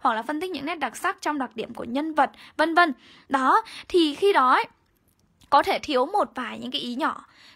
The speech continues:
thiếu một vài những cái ý nhỏ, hoặc là có những đoạn, có những chi tiết các anh chị không đi sâu, đúng không? Nhưng nếu như gặp dạng đề đọc hiểu như thế này thì người ta có thể đào sâu tất cả các khía cạnh và tất cả những yếu tố liên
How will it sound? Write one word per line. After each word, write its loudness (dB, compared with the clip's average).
thiếu 4
một 2
vài -2
những -6
cái -6
ý -4
nhỏ, 0
hoặc 0
là -2
có -4
những -10
đoạn, 2
có -4
những -6
chi -4
tiết -4
các -4
anh -10
chị -10
không -8
đi 0
sâu, 0
đúng -2
không? 4
Nhưng 2
nếu 0
như -6
gặp 0
dạng -4
đề -4
đọc -8
hiểu -6
như -4
thế -6
này -4
thì -2
người -2
ta 2
có -8
thể -8
đào -8
sâu -2
tất -4
cả 0
các -4
khía -6
cạnh 0
và -8
tất -6
cả -2
những -12
yếu -4
tố -4
liên 0